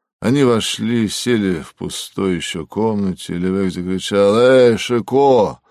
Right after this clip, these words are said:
Две рюмки да самый лучший! Это Мартин вернулся!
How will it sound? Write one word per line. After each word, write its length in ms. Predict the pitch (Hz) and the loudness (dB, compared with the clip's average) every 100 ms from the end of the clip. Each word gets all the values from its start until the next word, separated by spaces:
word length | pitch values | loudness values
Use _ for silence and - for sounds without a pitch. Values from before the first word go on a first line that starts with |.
| _ _ _ _ | _ _ _ _
Две 320 | 82 113 135 | -2 2 4
рюмки 520 | 131 156 156 143 143 | 6 6 4 2 0
да 180 | 131 135 | 2 2
самый 420 | 117 147 147 139 | 2 0 2 4
лучший! 600 | 139 143 139 110 - 85 | 4 6 4 2 0 -6
Это 600 | 80 90 107 107 107 101 | -4 0 0 0 0 0
Мартин 600 | 98 101 92 - 135 147 139 | 2 0 0 -2 4 4 4
вернулся! 920 | 123 117 113 113 95 90 - 71 - | 4 2 2 -2 -2 -6 -12 -12 -14